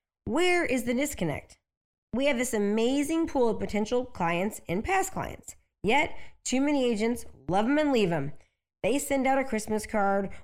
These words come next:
or a refrigerator magnet every year, but that's about it. Worse yet, they don't do anything at all.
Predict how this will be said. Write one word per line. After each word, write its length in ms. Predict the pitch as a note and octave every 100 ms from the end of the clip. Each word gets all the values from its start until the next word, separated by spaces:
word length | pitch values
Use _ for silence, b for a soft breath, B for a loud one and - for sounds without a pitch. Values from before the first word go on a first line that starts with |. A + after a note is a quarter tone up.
| -
or 180 | F#3+ A3+
a 80 | A#3+
refrigerator 540 | A#3 G#3 F#3 G3 F#3+
magnet 360 | F#3 F3+ F3+ -
every 240 | F3 F3
year, 320 | E3 D#3+ D#3+ -
but 200 | F3+ -
that's 300 | A#3 B3+ -
about 280 | A3 A3+ F#3+
it. 260 | D#3+ - - _ -
Worse 280 | G3 A3+ -
yet, 300 | D#4 C4 - B B _
they 120 | A#3
don't 240 | B3 C4 C4
do 180 | B3 -
anything 560 | A3 C#4 C#4 B3 A#3+ G#3+
at 120 | G#3
all. 640 | G#3 B3+ A#3 F#3 - -